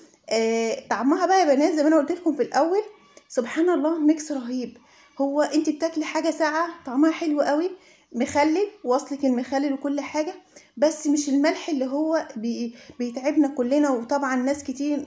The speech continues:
عشان الضغط والكلام ده ما بياكلوش. عايزه اقول لكم الطريقه دي والله اعتمدوها من الاخر، ناجحه جدًا جدًا، مسكره جدًا جدًا. الخياره فيها قرمشه رهيبه، طعمه انا عايزه اقول لكم الولاد بياكلوه كده كانهم بياكلوا خيار عادي من التلاجة،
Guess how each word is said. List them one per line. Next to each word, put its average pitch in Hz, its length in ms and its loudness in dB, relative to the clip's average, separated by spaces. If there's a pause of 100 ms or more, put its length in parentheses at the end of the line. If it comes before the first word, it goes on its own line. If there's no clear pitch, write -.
عشان 285 260 -4
الضغط 269 480 -4
والكلام 262 540 -2
ده 285 60 0
ما 277 120 2
بياكلوش. 254 460 -4 (500)
عايزه 285 240 0
اقول 240 160 0
لكم 302 200 -4
الطريقه 285 340 0
دي 285 120 -2
والله 277 380 0
اعتمدوها 247 680 -2
من 240 200 -2
الاخر، 254 460 -6 (200)
ناجحه 277 420 -6
جدًا 226 400 -6
جدًا، 233 440 -6
مسكره 233 560 -4
جدًا 233 300 -6
جدًا. 233 460 -4 (420)
الخياره 269 380 0
فيها 285 360 -6
قرمشه 262 440 -4
رهيبه، 247 540 -4 (420)
طعمه 302 460 2 (420)
انا 233 120 -2
عايزه 294 220 2
اقول 247 140 2
لكم 302 220 -4
الولاد 269 300 2
بياكلوه 269 400 -2
كده 330 180 -2
كانهم 285 480 2
بياكلوا 285 400 2 (100)
خيار 254 260 2
عادي 233 320 2
من 214 80 -6
التلاجة، 214 560 -4